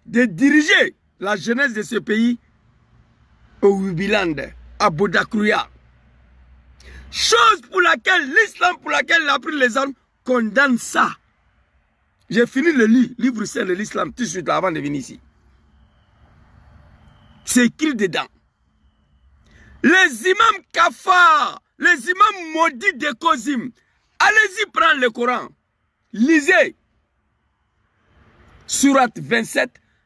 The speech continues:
chapitre cinquante-quatre à cinquante-huit. Allez-y prendre le Coran. Allez-y lire.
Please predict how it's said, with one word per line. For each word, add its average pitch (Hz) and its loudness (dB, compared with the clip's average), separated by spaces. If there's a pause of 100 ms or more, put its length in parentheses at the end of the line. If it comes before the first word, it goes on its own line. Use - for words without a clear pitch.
chapitre 233 -4
cinquante-quatre 220 -2
à 180 -2
cinquante-huit. - -10 (1900)
Allez-y 427 2
prendre 359 2
le 294 -4
Coran. 311 0 (800)
Allez-y 359 2
lire. 339 -2